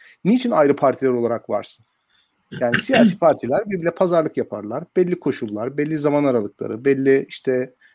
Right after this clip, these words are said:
Speaker 1: periyotlar içerisinde işbirliği yapacaklarını, bir program üzerinde uzlaşmışlarsa onu uygulayacaklarını söylerler ama dikkat ederseniz yani bunlar kardeş gibi oluyorlar.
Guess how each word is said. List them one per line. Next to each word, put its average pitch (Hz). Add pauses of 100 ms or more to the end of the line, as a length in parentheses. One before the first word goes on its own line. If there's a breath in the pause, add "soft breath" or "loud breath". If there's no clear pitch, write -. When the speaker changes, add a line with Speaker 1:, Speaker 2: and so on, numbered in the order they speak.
(140)
Speaker 1:
periyotlar 139
içerisinde 120
işbirliği 151
yapacaklarını, 110 (100)
bir 175
program 147
üzerinde 131 (280 soft breath)
uzlaşmışlarsa 139
onu 135
uygulayacaklarını 123
söylerler 113
ama 202 (320 soft breath)
dikkat 151
ederseniz 180 (200)
yani 127
bunlar 180
kardeş 185
gibi 208
oluyorlar. 165